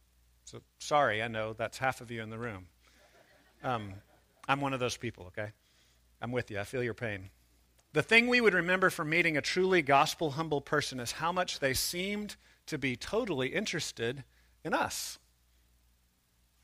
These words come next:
Because the essence of gospel humility is not thinking more of myself or thinking less of myself. It is thinking of myself less.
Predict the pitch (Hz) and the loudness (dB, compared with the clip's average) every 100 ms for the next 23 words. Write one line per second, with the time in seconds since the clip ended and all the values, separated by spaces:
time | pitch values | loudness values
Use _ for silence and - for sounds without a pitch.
0 | _ _ - 170 190 165 202 233 220 170 | _ _ 0 4 6 8 8 8 0 6
1 | 180 180 185 147 165 196 202 147 139 170 | 8 8 6 -2 0 2 4 2 2 0
2 | - 190 170 147 156 185 147 131 - 202 | -2 -4 -2 2 6 6 4 0 4 8
3 | 175 117 - - _ _ 147 185 180 160 | 8 6 -2 -20 _ _ -4 -2 -2 4
4 | 151 226 247 180 131 - 131 135 - - | 8 8 6 -2 -2 0 0 0 -2 -18
5 | _ _ _ _ - 202 180 - 170 170 | _ _ _ _ -2 0 2 0 -2 0
6 | 139 131 120 - 131 123 - - - _ | 0 0 -2 -2 0 0 -4 -16 -20 _
7 | _ 123 104 - - - - | _ -2 -2 -2 -6 -4 -8